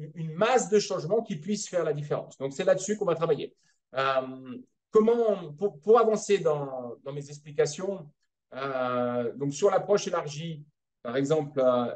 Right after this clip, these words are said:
ici, juste quelques points que je voudrais mettre en perspective qui sont importants.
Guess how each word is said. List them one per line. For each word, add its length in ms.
ici, 240
juste 280
quelques 340
points 160
que 60
je 60
voudrais 440
mettre 280
en 60
perspective 600
qui 120
sont 140
importants. 460